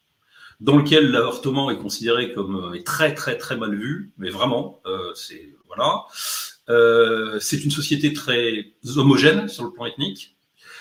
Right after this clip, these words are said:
C'est une homo-, une puissance industrielle, donc c'est une société puissante avec une grosse puissance économique, grosse dynamique industrielle, et cetera, et cetera. Et pourtant,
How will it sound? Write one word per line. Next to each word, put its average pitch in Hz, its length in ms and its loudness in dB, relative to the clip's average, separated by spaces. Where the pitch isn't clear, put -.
C'est - 240 -4
une 139 120 0
homo-, 139 200 4
une 120 140 -2
puissance 151 400 -2
industrielle, 135 680 -4
donc 104 280 -8
c'est - 80 -10
une 104 120 -12
société - 360 -12
puissante 147 560 -6
avec 107 320 -10
une 98 80 -6
grosse 120 240 -6
puissance - 320 -8
économique, 123 520 -4
grosse 113 300 -10
dynamique 117 440 -4
industrielle, 113 520 -6
et 101 80 -8
cetera, 104 380 -10
et 101 40 -12
cetera. 151 560 -4
Et - 80 0
pourtant, 180 600 -2